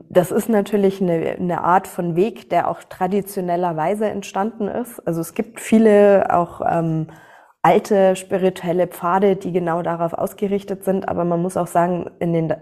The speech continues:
in früheren Zeiten war es auch oft gar nicht anders möglich, Einheit zu erleben in dieser Intensität,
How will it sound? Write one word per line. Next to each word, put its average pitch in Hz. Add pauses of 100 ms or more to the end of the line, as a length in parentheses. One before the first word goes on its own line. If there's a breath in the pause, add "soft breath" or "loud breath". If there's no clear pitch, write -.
in 165
früheren 190
Zeiten 175
war 160
es 165
auch 151
oft -
gar 151
nicht 160
anders 156
möglich, 170
Einheit 151
zu 160
erleben 170 (760 loud breath)
in 170
dieser 175
Intensität, 175